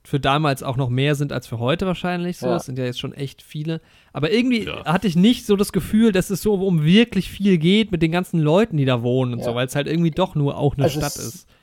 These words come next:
Speaker 2: es, ich glaube, es wird ja auch gesagt, dass schon einige geflohen sind, aber halt jetzt der Rest so, äh, quasi gefangen ist auch. Also die sind ja
Speaker 1: Mhm.
Speaker 2: alles Gefangene von der, äh, Cersei.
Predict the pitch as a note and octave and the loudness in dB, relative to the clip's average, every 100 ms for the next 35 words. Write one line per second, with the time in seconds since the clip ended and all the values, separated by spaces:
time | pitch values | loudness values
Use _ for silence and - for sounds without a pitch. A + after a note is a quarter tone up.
0 | _ - D#3+ - - F3 - D#3+ - E3+ | _ -6 -6 -6 -12 -2 0 0 0 2
1 | C#3+ C#3 C3+ C#3+ - D3+ D3+ C#3 B2 D3 | 2 2 2 2 0 -6 -6 -6 -6 -4
2 | C#3 C3 B2+ - - C3 D3+ F3+ F3+ D#3 | -6 -8 -12 -16 -10 -2 0 0 0 -2
3 | C3+ B2+ C3+ C3+ - - - _ C3+ B2 | 2 2 0 -4 -8 -12 -16 _ -2 0
4 | C3 - D3+ C3 B2+ - B2 - B2+ B2 | -2 -4 -6 -4 -4 -4 -6 0 0 0
5 | B2 B2 A#2 _ _ - - B2+ C#3+ E3+ | -4 -8 -10 _ _ -12 2 2 2 -2
6 | E3+ F#3+ - - D3+ F#3 G3 - A#2+ A#2+ | -4 -4 -4 2 4 4 0 -4 -2 -4
7 | B2 C3 C3 C3 C3+ C#3+ - E3 C3+ - | -6 0 0 0 -4 -6 -12 -14 -14 -2
8 | B2 C#3 D#3+ F3 F#3 - E3+ E3 E3 D#3+ | -2 -2 -2 -2 -4 -4 -4 0 0 0
9 | - - - E3 D#3+ - F3+ F#3 | -4 -8 -2 0 0 0 0 -2